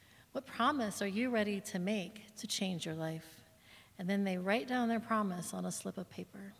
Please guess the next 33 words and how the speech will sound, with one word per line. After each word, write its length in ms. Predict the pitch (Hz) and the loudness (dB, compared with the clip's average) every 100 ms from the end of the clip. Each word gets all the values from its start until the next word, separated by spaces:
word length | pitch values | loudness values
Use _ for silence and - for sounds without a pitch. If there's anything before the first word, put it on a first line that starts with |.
| - - - - - - - - - - - - - | -20 -20 -20 -20 -20 -20 -20 -20 -20 -20 -20 -18 -2
Later 240 | 226 226 | 4 8
that 180 | 214 214 | 10 8
evening, 760 | 254 240 226 202 214 262 277 - - - - | 8 0 2 4 4 2 0 -6 -18 -2 4
we 80 | 208 | 8
gather 400 | 202 208 202 214 | 8 8 6 6
in 200 | 214 196 | 2 4
our 240 | 180 202 - | 4 2 -2
outdoor 320 | 185 - 214 | -2 0 -2
sanctuary, 680 | 202 190 196 - 175 170 190 | 0 0 0 0 2 2 0
Piney 360 | - 190 180 208 | -2 0 0 -2
Park, 420 | - 175 226 - - - - - - | -4 -6 -6 -14 -20 -20 -20 -20 -6
and 120 | 185 | 0
we 60 | 185 | 0
have 160 | - 202 | 0 -2
a 80 | 214 | -2
promise 460 | - 254 294 247 | 0 2 4 2
ceremony 640 | - 202 185 170 170 185 175 | 2 2 2 2 0 0 0
where 120 | 175 | -2
campers 400 | - 220 220 208 | 0 2 2 2
are 120 | 196 | 2
invited 360 | 180 185 185 175 | 4 4 2 0
to 80 | 185 | -2
share 260 | - 220 | 0 0
their 100 | 247 | 0
promise 560 | 247 226 208 208 208 - - - - | 0 2 2 2 -2 -6 -16 -18 -4
out 260 | 208 285 - | 2 4 2
loud 380 | 170 165 170 - - - - - | -2 0 -2 -6 -16 -20 -20 -8
in 120 | 208 180 | -6 0
front 200 | 202 196 | 2 2
of 120 | 175 | 0
the 80 | 180 | -4
whole 240 | - 175 | 0 0
group. 380 | 175 160 196 | 2 -2 -2